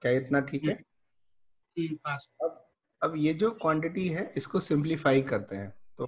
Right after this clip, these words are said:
Speaker 1: कितना मिलेगा ये देखो, ध्यान से। म-,
Speaker 2: हाँ।
Speaker 1: मैं x plus h into x कर देता हूँ, x plus h into x और माइनस वन,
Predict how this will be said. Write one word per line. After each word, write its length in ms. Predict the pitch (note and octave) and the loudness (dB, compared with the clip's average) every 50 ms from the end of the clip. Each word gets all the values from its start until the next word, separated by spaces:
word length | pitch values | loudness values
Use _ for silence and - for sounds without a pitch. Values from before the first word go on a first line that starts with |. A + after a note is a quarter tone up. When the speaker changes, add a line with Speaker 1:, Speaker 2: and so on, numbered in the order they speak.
| - - - | -8 -6 -6
Speaker 1:
कितना 260 | C3+ - D#3 D3 D3 | -4 -2 0 0 2
मिलेगा 340 | C#3+ C#3 C3+ C#3 C#3 C#3+ C#3 | 2 2 2 4 4 6 6
ये 80 | C#3 | 4
देखो, 240 | C3+ C#3 C#3 C#3 G3 G#3 - - - - - - _ _ _ _ _ _ _ _ _ _ _ _ _ _ _ _ _ _ _ _ _ _ _ _ _ _ _ _ _ _ _ _ _ - | 4 4 2 2 0 -4 -8 -12 -20 -20 -20 -20 _ _ _ _ _ _ _ _ _ _ _ _ _ _ _ _ _ _ _ _ _ _ _ _ _ _ _ _ _ _ _ _ _ -10
ध्यान 300 | G#2 A2 A2 G#2+ G#2 G#2 | -6 -2 0 0 0 -2
से। 160 | G2+ - C#3 - - - - C#3+ | -2 -4 -6 -6 -6 -8 -8 -6
म-, 160 | C#3 C3 B2 - - - _ _ _ _ _ _ _ _ _ _ - | -4 -4 -4 -4 -8 -14 _ _ _ _ _ _ _ _ _ _ -8
Speaker 2:
हाँ। 140 | C#3 C3 B2 B2 - _ _ - - - C#3 | -8 -8 -8 -10 -14 _ _ -20 -6 0 0
Speaker 1:
मैं 140 | C#3+ C#3 C#3+ C3+ D3 | 0 2 4 6 4
x 140 | D3 - - - - | 4 4 2 0 6
plus 260 | D#3+ D#3+ D#3+ D#3 - - | 6 6 6 6 4 6
h 240 | C#3 D3+ E3 D#3+ - - D3+ | 6 6 6 6 4 4 4
into 220 | D3 D3 D#3 D#3 D#3 D3+ | 4 6 8 8 8 8
x 160 | D#3 D#3 - - - | 8 6 0 -4 -2
कर 80 | - D3 | 0 4
देता 260 | D3 C#3+ C#3 - F3 | 4 4 4 2 0
हूँ, 240 | G#3 G#3+ - - - - C3+ | -4 -4 -6 -2 2 4 4
x 140 | C3+ - - - - | 4 2 -2 0 4
plus 260 | C#3+ D3 C#3+ - - - - B2+ | 4 4 4 4 0 -4 2 4
h 260 | B2+ D3 D#3+ - - - C3 | 6 6 6 4 2 2 4
into 240 | C3+ C#3 C3+ D3+ D3+ D3+ - D3+ E3 | 4 4 4 2 2 2 2 2 0
x 180 | - - - - - - - - _ _ _ _ _ _ _ _ _ _ _ _ _ _ _ _ _ _ _ _ _ _ _ _ _ - | 0 -2 -8 -10 -10 -12 -14 -18 _ _ _ _ _ _ _ _ _ _ _ _ _ _ _ _ _ _ _ _ _ _ _ _ _ -2
और 200 | C3 B2+ C3 B2 C3 | 0 0 2 2 4
माइनस 540 | C3 C3+ C3 C3+ C#3 C#3 D#3+ F#3+ F#3 - - | 6 6 8 8 8 8 6 4 2 0 -2
वन, 280 | B2+ C3 B2 A2+ G#2+ | 0 2 2 2 2